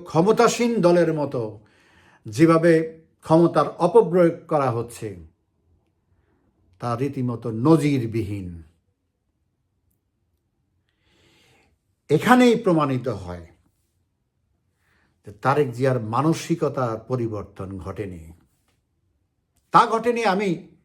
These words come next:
তার বিভিন্ন বক্তৃতা প্রায় আমি শুনতাম, শুনে আমি হাসতাম। আর জাফরুল্লাহ চৌধুরীর কথা, কথা মনে করতাম। উনি বলতো, "তারেক বাবা,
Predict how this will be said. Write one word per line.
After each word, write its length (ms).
তার 180
বিভিন্ন 400
বক্তৃতা 440
প্রায় 320
আমি 160
শুনতাম, 520
শুনে 280
আমি 140
হাসতাম। 720
আর 160
জাফরুল্লাহ 500
চৌধুরীর 380
কথা, 300
কথা 200
মনে 240
করতাম। 560
উনি 140
বলতো, 560
"তারেক 340
বাবা, 560